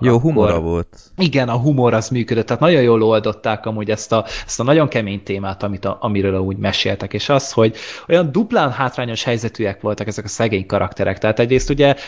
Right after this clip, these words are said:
Speaker 2: ott volt a, a legfiatalabb, a, a jó csaj. <laughs> Ez, ez, szerintem nagyon szép volt ez a nő.
Speaker 1: Aha.
Speaker 2: És, ö, ő ugye a mérnöki diplomát akarta megszerezni, de ugye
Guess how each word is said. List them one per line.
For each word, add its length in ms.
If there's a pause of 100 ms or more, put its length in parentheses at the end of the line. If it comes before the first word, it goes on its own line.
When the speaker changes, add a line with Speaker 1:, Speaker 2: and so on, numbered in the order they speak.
Speaker 2:
ott 160
volt 220
a, 220
a 60
legfiatalabb, 800
a, 180
a 80
jó 220
csaj. 320
<laughs> 400
Ez, 340 (100)
ez, 280
szerintem 240
nagyon 240
szép 240
volt 180
ez 120
a 80
nő. 200 (200)
Speaker 1:
Aha. 280
Speaker 2:
És, 300
ö, 60 (200)
ő 120
ugye 320
a 160
mérnöki 460
diplomát 440
akarta 260
megszerezni, 460
de 120
ugye 680